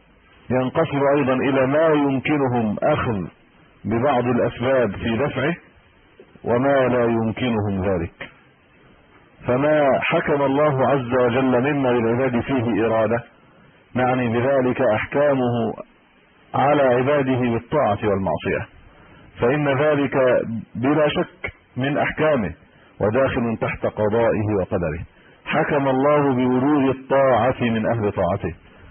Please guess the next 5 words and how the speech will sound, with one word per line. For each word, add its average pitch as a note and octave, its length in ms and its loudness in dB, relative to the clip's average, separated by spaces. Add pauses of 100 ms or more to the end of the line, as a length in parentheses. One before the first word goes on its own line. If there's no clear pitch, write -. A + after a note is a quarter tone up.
(180)
وحكم B2 540 0
سبحانه A#2+ 600 -2
وتعالى A2+ 480 0
بوجود G#2+ 400 -2
المعصية، F#2+ 480 -2